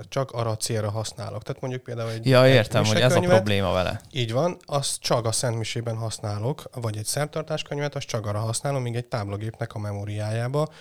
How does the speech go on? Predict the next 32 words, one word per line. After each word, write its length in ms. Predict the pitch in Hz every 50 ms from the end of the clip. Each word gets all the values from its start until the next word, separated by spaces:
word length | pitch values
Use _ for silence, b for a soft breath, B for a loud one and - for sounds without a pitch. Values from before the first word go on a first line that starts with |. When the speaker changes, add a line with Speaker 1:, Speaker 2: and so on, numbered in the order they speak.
| B B
Speaker 1:
sok 260 | B - - 110 -
minden 300 | - 107 104 101 104 110
lehet. 380 | 113 110 104 107 101 - - - _ _ B B B B B B B B B B
Tehát 320 | - 120 120 120 120 - _ -
én 280 | - 151 156 160 160 156 - -
rendszeresen 540 | 147 147 139 131 - 127 113 107 - 107 101
használom 520 | 104 113 107 - - 110 104 104 107 104
egyébként 380 | 101 101 104 104 - 110 107 -
ezeket 320 | 131 107 107 - 110 110
az 100 | 110 110
eszközöket, 680 | 113 113 - - - 127 139 143 - 160 160 160 - - b b b b b b b
eh, 300 | - 127 117 117 113 113
viszont 300 | 110 110 - - 117 110
vannak 260 | - 120 98 95 - -
olyanok, 320 | 107 117 123 127 123 -
akik, 380 | - 120 - 131 120 - - -
eh, 160 | 127 127 127 123
erőteljesen 600 | - 127 113 110 107 - 113 113 117 - - 117
ellenzik. 400 | 110 104 101 101 101 101 101 -
Ugye 140 | 113 107 107
az 100 | 110 117
egyház 320 | 143 143 - - 156 165 165
az 120 | 165 160
mindig, 480 | - 247 226 165 143 139 123 120 113 120 113
eh, 300 | 123 120 120 120 117 117 117 117 120 117 - - _ _ _ _
attól 300 | - 160 160 - 135 123
volt 180 | 113 113 107 -
szép, 440 | - - 120 110 110 139 143 - - -
hogy 120 | - 117 120
mindig 260 | 151 170 151 120 107
voltak 440 | 110 113 110 110 - 113 107 - -
a, 260 | 107 107 107 107 -